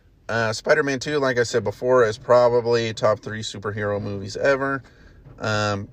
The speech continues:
you know, it is the best performance,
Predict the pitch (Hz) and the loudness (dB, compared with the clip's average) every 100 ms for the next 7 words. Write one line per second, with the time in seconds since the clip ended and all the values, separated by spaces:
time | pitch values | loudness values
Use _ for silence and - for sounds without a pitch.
0 | - - 113 107 101 90 107 110 _ _ | -20 -12 -6 -2 -2 -2 -8 -14 _ _
1 | _ _ _ _ _ - 127 - - 117 | _ _ _ _ _ -4 -4 -4 -6 -2
2 | 123 117 - - 113 117 113 110 113 - | 0 -2 -4 -10 -8 -6 -4 -6 -8 2
3 | 120 127 - - - - 120 120 113 110 | 4 4 0 -16 -16 -10 -8 -4 -2 -2
4 | 107 107 - - | -4 -8 -12 -14